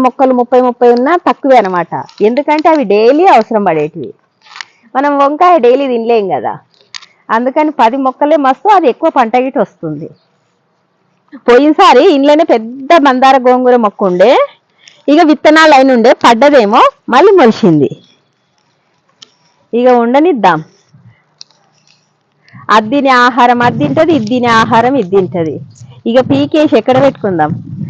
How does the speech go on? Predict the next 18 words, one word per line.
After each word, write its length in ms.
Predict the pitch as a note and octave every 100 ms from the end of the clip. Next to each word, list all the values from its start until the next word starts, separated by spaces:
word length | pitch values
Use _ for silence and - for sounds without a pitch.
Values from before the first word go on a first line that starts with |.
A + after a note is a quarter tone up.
| - A3+
ఇట్లా 140 | A3+ A3+
మనకైతే 400 | A3 A3 A3 C#4+ B3
మంచి 320 | G#3+ A#3 C4 A#3
ఆకుకూరని 420 | G#3+ - A3+ G3
ఇస్తుంది 320 | F#3 - F#3 E3+
కదా. 200 | D#3+ D3+ D#3+ _ _ _ _ _ _ _ _ _ - G3
ఎందుకంటే 380 | C4+ E4+ E4+ E4+ C4+
కరివేపాకు 480 | A#3+ C#4 D4+ C#4 B3
మొక్కలు 280 | A#3+ A#3 B3+ A#3
నాలుగైదు 420 | G#3+ B3+ B3 G3+ F#3
ఉన్నాయి, 260 | G3+ F#3 - _ _ _ _ _ A3
అది 100 | A3 G#3+
విత్తనం 340 | - D4 D4+
పడి 140 | C4 C4+ C#4
మొలిచిందనమాట. 640 | G3+ - G#3 F3 D#3+ E3+ F3
మనం 160 | F3 F3
వేస్తాం 440 | F#3+ G#3+ - D#3+ E3
ఇట్లా, 220 | - C#3+